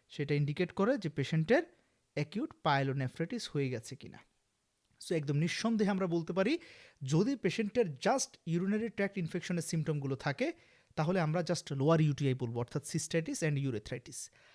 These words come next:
আর যদি দেখি যে পেশেন্টের হাই গ্রেড ফিভারের কথা বলছে প্রশ্নে, তাহলে অ্যান্সার হবে পাইলোনেফ্রাইটিস।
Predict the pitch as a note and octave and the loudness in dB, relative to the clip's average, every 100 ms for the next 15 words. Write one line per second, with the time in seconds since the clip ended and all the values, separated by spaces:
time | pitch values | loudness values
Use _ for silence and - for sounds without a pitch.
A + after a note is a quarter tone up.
0 | - _ D#3+ G#3 G#3+ C4 B3+ A#3 B3+ A#3 | -20 _ 0 0 0 -2 0 0 0 -2
1 | F3+ E3 E3+ G#3 G3 F3 - C4+ B3 B3+ | -4 -2 0 0 0 -2 2 4 4 -2
2 | - G3 F#3 E3 D#3+ D3+ C#3+ - C3 B2+ | 0 2 2 2 2 2 0 -2 -4 -2
3 | E3+ A3 - - - - D3+ E3+ D3 C#3 | 0 -2 -4 -20 -10 -4 0 2 0 0
4 | F3+ F3+ G#3+ F4 _ _ _ - E3+ E3+ | 2 2 2 -2 _ _ _ 6 10 10
5 | D3 B2 - A#2 - B2+ | 10 6 0 -12 -10 -14